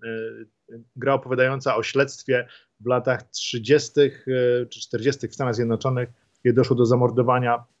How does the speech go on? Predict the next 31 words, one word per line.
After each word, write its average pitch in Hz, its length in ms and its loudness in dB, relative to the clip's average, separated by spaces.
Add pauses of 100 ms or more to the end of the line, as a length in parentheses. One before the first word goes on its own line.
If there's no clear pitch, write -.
(120)
e, 113 240 -2 (640)
aktorki 143 500 0
zwanej 131 360 -2
właśnie 117 300 -6
Czarną 123 300 -2
Dalią. 127 240 0
To 131 60 -6
jest 135 100 -6
autentyczna 139 500 -2
historia, 160 380 0
na, 135 280 -6
na 131 120 -10
kanwie 147 300 -6
której 135 320 0 (340)
przygotowano 127 600 -4
taką 110 480 -6 (120)
dość, - 460 0
e, 104 360 -2 (680)
może 143 440 6
fantastyczną, 160 600 0
a 117 40 2
może 120 200 0
prawdziwą 127 480 0
opowieść 117 520 -4 (320)
o, 117 440 2 (220)
e, 104 40 -6
Stowarzyszeniu 127 580 2
Tchule 165 380 6
nazistowskim, 131 920 -2
o 110 520 -10 (220)
kultach, 143 640 2